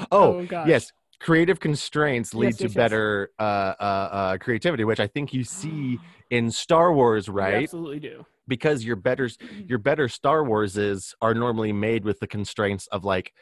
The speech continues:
Speaker 1: h-, this
Speaker 2: Budget?
Speaker 1: is
Speaker 2: <laughs>
Speaker 1: budget, uh, story, like, here's what you're setting out to do.
Speaker 2: Uh-huh.
Speaker 1: Um,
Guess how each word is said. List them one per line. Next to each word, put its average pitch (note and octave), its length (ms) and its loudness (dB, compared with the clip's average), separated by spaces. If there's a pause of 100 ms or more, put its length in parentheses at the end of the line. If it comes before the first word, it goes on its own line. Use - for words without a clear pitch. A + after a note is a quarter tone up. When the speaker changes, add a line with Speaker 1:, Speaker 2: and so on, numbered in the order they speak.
(320)
Speaker 1:
h-, C3+ 140 -6
this D#3+ 340 0
Speaker 2:
Budget? - 0 -
Speaker 1:
is B2+ 220 -4 (140)
Speaker 2:
<laughs> - 60 -10
Speaker 1:
budget, A#2 720 2 (220)
uh, A2+ 220 2
story, B2 580 0
like, A2 160 0
here's C3+ 240 -2
what B2+ 120 -2
you're A#2+ 140 -6
setting A2+ 300 -4
out G#2+ 160 -6
to A2 80 -2
do. G2 500 -4
Speaker 2:
Uh-huh. F3 420 -16
Speaker 1:
Um, G2+ 400 -4